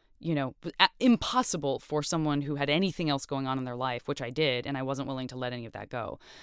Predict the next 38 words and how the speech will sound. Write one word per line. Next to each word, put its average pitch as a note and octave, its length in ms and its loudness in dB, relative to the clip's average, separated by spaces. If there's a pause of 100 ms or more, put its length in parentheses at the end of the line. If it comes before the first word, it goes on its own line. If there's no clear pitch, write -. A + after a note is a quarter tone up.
So F#3+ 460 12
I G#3 120 10
would G#3 160 2
say A#3 220 8
it A3+ 60 8
was, G3 100 -2
like, F3+ 140 6
the D#3+ 80 2
closest E3 400 2
to D#3+ 80 2
a D3 40 4
nervous C#3 320 0
breakdown B2+ 600 0 (340)
that D3+ 240 6
I've C3+ 320 2
ever G3 260 4
had, G3+ 360 2 (220)
in F3+ 240 4
that D3+ 200 6
once F#3 240 2
I F3+ 60 4
had D#3+ 140 2
that C#3 140 2
bike C#3 200 0
accident C3 560 -2 (300)
and E3 120 2
I C#3+ 280 4 (260)
had F#3 320 6
to D3+ 80 -4
take E3+ 200 -2
a C#3+ 60 0
couple C#3 200 -2
weeks C#3 200 -2
off B2+ 140 0
work C3+ 220 0
because C3+ 220 -8
I C3 100 -2
was B2 240 -8